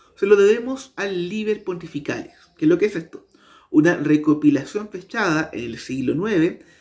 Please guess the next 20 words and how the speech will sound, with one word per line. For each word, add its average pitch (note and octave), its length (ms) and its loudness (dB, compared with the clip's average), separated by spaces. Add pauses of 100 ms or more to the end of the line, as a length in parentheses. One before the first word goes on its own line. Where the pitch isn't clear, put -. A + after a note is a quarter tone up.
(240)
de E3 200 8
varias A#3+ 340 0
historias B3 580 -6
y G#3+ 40 -16
leyendas A3+ 520 -6
relacionadas G3 680 -4
con G3+ 240 -6
la G#3 240 -4
religión E3 720 -2
cristiana. - 600 -8 (920)
La A3 140 0
cifra, F3+ 580 4
que - 100 -12
justamente E3 460 -6
está C#3+ 200 -4
basada C#3+ 320 -2
en C#3 40 0
estas C#3+ 200 -10
creencias C3+ 340 -4
populares, F#3 640 0